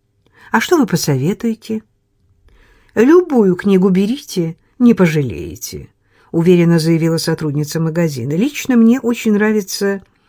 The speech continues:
«Зимний сон Ульяны». «Вот и давайте», решилась я.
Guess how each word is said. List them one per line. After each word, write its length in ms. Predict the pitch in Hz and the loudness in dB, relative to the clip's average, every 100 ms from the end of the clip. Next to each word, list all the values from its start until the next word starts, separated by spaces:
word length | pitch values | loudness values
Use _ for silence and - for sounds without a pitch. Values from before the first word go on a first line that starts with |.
| _ _ _ _ | _ _ _ _
«Зимний 580 | 175 170 220 233 226 220 | 0 2 4 4 4 2
сон 340 | - 220 214 - | 0 -2 -2 -2
Ульяны». 760 | 220 196 139 120 113 110 - _ _ _ _ _ _ _ _ | -2 0 -2 -2 -4 -8 -12 _ _ _ _ _ _ _ _
«Вот 220 | 262 381 214 | -2 0 0
и 40 | |
давайте», 640 | 143 131 151 180 - 185 - _ _ _ | -2 -2 -4 -4 -8 -16 -16 _ _ _
решилась 580 | 151 156 - 240 143 - | -6 -6 -6 -8 -8 -12
я. 260 | - 110 | -14 -14